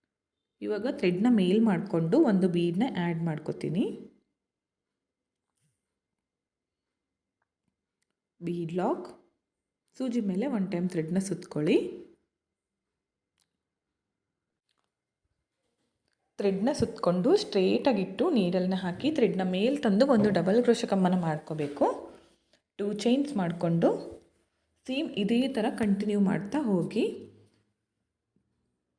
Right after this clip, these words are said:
ತ್ರೀ ಟೈ-, ಟ್ರಯಾಂಗಲ್ ಶೇಪ್ ಆರ್ಚ್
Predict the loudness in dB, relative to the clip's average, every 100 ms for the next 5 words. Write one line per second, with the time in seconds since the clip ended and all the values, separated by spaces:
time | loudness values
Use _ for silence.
0 | _ _ _ _ _ _ _ _ _ _
1 | -4 -2 -2 -2 0 0 2 2 4 4
2 | 4 4 0 -2